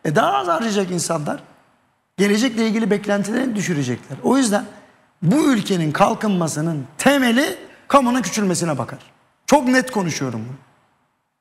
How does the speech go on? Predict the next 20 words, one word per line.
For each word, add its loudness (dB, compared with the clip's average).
Ve 2
ben 4
bunu 2
iki -2
bin 4
on 2
altıda -2
Altınbaş 2
Üniversitesi'nin -4
Aurum 2
dergisinde, -2
hakemli 0
dergidir, -4
İngilizce 4
olarak 0
yazdım. 0
Türkçe -4
söyledik, -2
anlatamadık -2
diye. -2